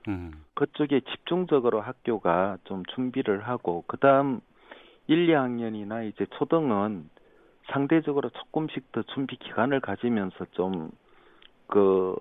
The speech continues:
Speaker 2: 처음 가고 시행착오 있겠지만 최대한 좀 줄여보자.
Speaker 1: 네.
Speaker 2: 이런 생각들이 좀 같이 들어가 있습니다.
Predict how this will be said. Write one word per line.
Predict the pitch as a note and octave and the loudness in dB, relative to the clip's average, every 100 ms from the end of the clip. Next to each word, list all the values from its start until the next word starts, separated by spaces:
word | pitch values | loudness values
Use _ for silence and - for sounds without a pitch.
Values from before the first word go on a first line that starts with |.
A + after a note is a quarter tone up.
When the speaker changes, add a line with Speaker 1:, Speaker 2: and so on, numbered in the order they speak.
| - - - - | -8 -12 -14 0
Speaker 2:
처음 | F3 F3+ F3 E3+ | 4 4 2 2
가고 | A#2+ A2+ A#2 | 2 0 -2
시행착오 | - E3 E3 - C3+ C3+ | 0 -2 0 -2 0 0
있겠지만 | A2 - _ B2+ B2+ - B2 B2 - | -2 -6 _ 0 0 -2 -4 -4 -2
최대한 | E3+ A3+ G3 - | -2 0 0 -2
좀 | G2 F#2+ | -6 -4
줄여보자. | - D3 A#2+ F#2 E2+ D#2+ F2 G2 A#2 | 0 0 0 0 2 4 4 2 0
Speaker 1:
네. | F#2+ F2 F#2+ C3 E3 - | -2 -2 -6 -8 -12 -8
Speaker 2:
이런 | C3 D3+ D3 | -2 -2 0
생각들이 | D3+ C#3+ B2+ - G#2+ G2 | 2 2 2 0 -2 -2
좀 | - F#2 | -6 -4
같이 | - - D#3 | -4 -2 2
들어가 | A2+ F2+ | 2 0
있습니다. | C#2+ - - D2+ D#2+ | -2 -8 -12 -8 -6